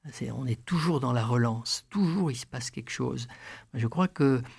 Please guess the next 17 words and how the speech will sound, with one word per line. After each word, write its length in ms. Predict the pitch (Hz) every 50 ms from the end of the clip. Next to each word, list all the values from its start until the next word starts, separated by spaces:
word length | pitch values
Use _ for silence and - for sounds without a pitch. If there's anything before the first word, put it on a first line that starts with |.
| - - - _ _ -
notre 420 | 143 131 139 - - - - 139
vie 300 | 123 117 117 120 147 165
de 120 | 160 -
chrétien 640 | 113 - - - 120 120 - - - 160 165 185 180 170
commence 400 | - 143 131 127 123 123 - 139
à 40 |
être 140 | 127 120 -
intéressante 720 | 131 117 123 123 117 117 113 - - 147 151 165 170 -
quand 240 | - 131 120 120 -
elle 120 | 123 120
se 220 | 110 - - - 135
rythme 760 | 127 110 - - - 160 160 - - - - 135 120 113 110 - - - - - _ -
et 80 | -
que 380 | 120 - - - 139 143 139 - -
la 140 | 127 117 113
relance, 760 | - 131 120 117 117 117 120 135 123 - - - - - - 123
euh, 180 | 120 113 117